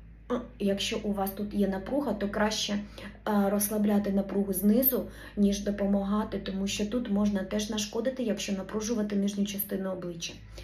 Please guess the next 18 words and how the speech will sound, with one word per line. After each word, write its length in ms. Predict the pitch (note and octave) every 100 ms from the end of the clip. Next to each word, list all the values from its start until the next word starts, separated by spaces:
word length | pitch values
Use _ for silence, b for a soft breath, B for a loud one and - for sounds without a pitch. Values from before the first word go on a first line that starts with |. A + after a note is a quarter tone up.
| B B B
Після 320 | A#3+ A#3+ C#4
цього, 480 | C#4+ B3+ G3 G#3 B3 - - - - - - - - -
після 280 | G#3+ G#3 A#3+
цієї 400 | B3 A#3+ A#3+ A3+
вправи 480 | - G#3 F#3 F3+ A#3 - - - - - B B B B B
ми 320 | A3+ G3+ G#3 B B
зафіксуємо 960 | G#3+ C4 C4 B3 - G3+ G3 G#3+ A#3 -
губи 440 | G#3 A3+ F#3 G3+ - - - - -
пальчиками. 600 | G#3+ - - - G#3+ A3+ B3 - - - - -
Угу. 480 | A#3 G#3+ F#3+ A3+ B3 B B B -
І 60 |
будемо 340 | G#3 A#3+ C4 A3+
надувати 600 | G#3+ G3+ G#3 A#3 A#3+ A3+ B B
щічки. 600 | - - D#4 - - F3
І 80 | E4
трішечки 720 | E4+ F#4+ A#4 B4+ D4 - B3
верхню 400 | A#3 G#3+ G#3 G3+
губу, 520 | G3+ G3 - A#3+ -